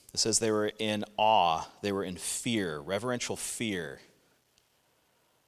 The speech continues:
Of what was happening there. They were seeing signs, they were seeing wonders, and if you also notice here specifically, they were do-, being done by the apostles.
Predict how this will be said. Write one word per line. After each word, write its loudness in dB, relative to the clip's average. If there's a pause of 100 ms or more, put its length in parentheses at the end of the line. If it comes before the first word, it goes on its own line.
(280)
Of -2
what -2
was -4
happening -2
there. -10
They -6
were -4
seeing 6
signs, 4
they -2
were -4
seeing 4
wonders, 0
and -4
if -10
you -2
also 2
notice 2
here -4
specifically, -2
they -2
were -4
do-, -8
being -6
done -4
by -2
the -6
apostles. -6